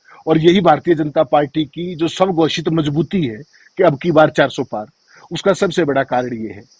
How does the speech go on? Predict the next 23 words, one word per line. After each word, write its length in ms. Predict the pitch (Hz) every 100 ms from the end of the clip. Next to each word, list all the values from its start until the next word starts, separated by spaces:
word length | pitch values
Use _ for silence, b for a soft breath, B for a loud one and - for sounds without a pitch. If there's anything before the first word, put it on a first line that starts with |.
| b b 160
अगर 180 | 180
आप 120 | 190 175
बेसिक 420 | 180 185 226 170
बिंदुओं 300 | 170 165 175
पे 100 | 160
आ 160 | 127
जाए, 180 | 135 139
बहुत 240 | 139 143 160
ही 40 |
ब्रीफ 300 | 131 170 170
के 120 | -
अंदर, 220 | 131 104 104 _ _ B B B
इस 120 | 202 151
देश 300 | 170 185 165
में 140 | 202 -
अब 160 | 165 -
तक 100 | 185 -
चार 160 | 180 156
सौ 160 | 196
सताईस 320 | 165 165 175 143
वोटों, 300 | 143 147 139
सीटों 320 | 147 131 135
पर 140 | 285